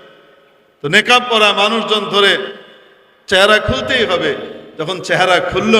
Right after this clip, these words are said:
দেখা গেল তিনি অন্য কেউ নন, ওই সময়ের দিল্লির শাসনকর্তা সুলতান শামসুদ্দিন আলতামাশ রহমতুল্লাহ আলাইহি।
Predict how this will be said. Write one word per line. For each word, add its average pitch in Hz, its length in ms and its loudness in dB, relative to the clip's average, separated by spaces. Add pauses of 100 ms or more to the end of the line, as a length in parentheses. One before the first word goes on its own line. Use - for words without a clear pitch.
(500)
দেখা 160 260 2
গেল 165 260 0
তিনি 170 300 -4
অন্য 165 320 -2
কেউ 220 240 2
নন, 147 640 -2
ওই 214 140 2
সময়ের 190 480 2 (140)
দিল্লির 190 340 2
শাসনকর্তা 170 1160 0 (140)
সুলতান 185 460 0
শামসুদ্দিন 165 880 -2
আলতামাশ 151 560 0
রহমতুল্লাহ 135 580 -2
আলাইহি। 104 220 -6